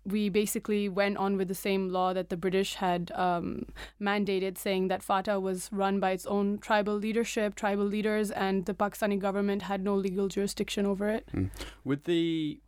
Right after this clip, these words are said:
Speaker 2: majority of Pakistanis see people who live in fata as Pakistanis or as separate entities?
Speaker 1: I think they would see them first and foremost as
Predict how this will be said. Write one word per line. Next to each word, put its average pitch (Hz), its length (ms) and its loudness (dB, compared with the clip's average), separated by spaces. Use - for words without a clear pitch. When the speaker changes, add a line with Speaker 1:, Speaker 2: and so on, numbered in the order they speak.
Speaker 2:
majority 143 500 0
of 123 100 -6
Pakistanis 120 600 0
see 120 400 0
people 120 400 2
who 113 100 0
live 117 180 0
in 139 120 2
fata 131 360 -2
as 120 160 4
Pakistanis 143 880 -2
or 110 280 2
as 101 80 -4
separate - 500 0
entities? - 520 -2
Speaker 1:
I 247 120 0
think 277 220 0
they 277 80 0
would 277 160 -2
see 247 160 -2
them 233 160 2
first 220 480 -2
and 214 100 0
foremost 202 640 0
as 190 460 0